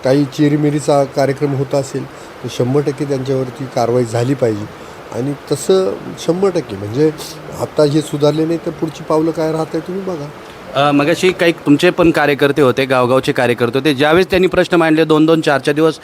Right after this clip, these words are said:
Speaker 2: त्या गावातल्या ग्रामपंचायतसुद्धा पाणी मिळत नाही, त्यावेळेस तुम्हीसुद्धा तुमच्या कार्यकर्त्यांना कडेबोल सुनावले.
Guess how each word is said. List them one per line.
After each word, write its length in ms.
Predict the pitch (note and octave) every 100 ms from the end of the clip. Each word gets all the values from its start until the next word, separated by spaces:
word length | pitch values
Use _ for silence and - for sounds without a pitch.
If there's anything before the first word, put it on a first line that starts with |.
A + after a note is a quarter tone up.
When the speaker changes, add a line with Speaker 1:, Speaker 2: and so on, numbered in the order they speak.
| - - -
Speaker 2:
त्या 100 | D#3
गावातल्या 440 | D3 D#3 F#3 F#3+
ग्रामपंचायतसुद्धा 680 | E3 D#3+ E3 E3 G3 F3 D#3
पाणी 240 | D3+ C#3
मिळत 160 | C#3 C3+
नाही, 120 | D#3 -
त्यावेळेस 240 | G3 A3+ -
तुम्हीसुद्धा 600 | A3 C4 - G#3+ A3 A#3 A#3 -
तुमच्या 200 | - F3
कार्यकर्त्यांना 600 | E3+ F3 F#3+ F#3+ G#3+ A3+
कडेबोल 300 | F3 C#3+ C#3
सुनावले. 320 | C3 B2